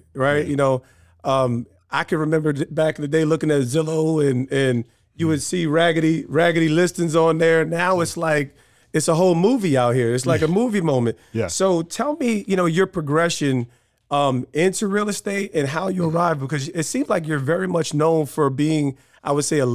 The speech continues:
Speaker 1: a leader in the marketing space in real estate.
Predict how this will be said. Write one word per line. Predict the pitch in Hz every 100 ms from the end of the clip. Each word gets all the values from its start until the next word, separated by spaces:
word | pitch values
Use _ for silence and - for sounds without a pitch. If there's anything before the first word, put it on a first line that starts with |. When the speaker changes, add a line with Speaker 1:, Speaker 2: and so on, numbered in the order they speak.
| 131
Speaker 1:
a | -
leader | 117 120 185 180 135 127
in | 139 131
the | 127
marketing | 127 147 139 131
space | 117 - 127 120 - - -
in | 131
real | 123 107
estate. | 95 95